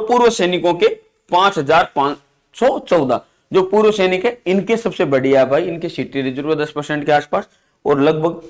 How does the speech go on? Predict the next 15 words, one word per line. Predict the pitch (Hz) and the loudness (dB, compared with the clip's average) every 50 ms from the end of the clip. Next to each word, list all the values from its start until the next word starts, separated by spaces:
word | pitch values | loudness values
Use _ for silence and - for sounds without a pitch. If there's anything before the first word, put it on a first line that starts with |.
| _ _ _ | _ _ _
छब्बीस | - 165 147 160 185 180 | -10 -8 -4 -4 -4 -2
सौ | - 185 | -2 -2
के | 175 180 | 2 2
आसपास | 175 170 175 - 175 175 170 | 2 0 0 0 -2 0 0
तो | 175 | -2
इनकी | 175 175 170 170 | -4 -4 -4 -4
सीटें | - 180 165 170 196 208 | -4 -4 0 2 2 2
reserve | 208 196 180 190 | 2 2 2 2
हो | 185 185 | 2 2
जाएगी। | 170 170 165 165 156 156 165 - - - _ _ _ _ _ _ | 4 4 2 2 2 -2 -8 -10 -16 -20 _ _ _ _ _ _
और | - 156 156 151 156 - | 0 0 0 0 -6 -4
forum | - 165 160 175 170 | -2 0 0 0 2
भरे | 165 165 160 156 | 2 4 4 4
गए | 151 156 | 4 2
हैं | 160 170 196 | 0 0 -2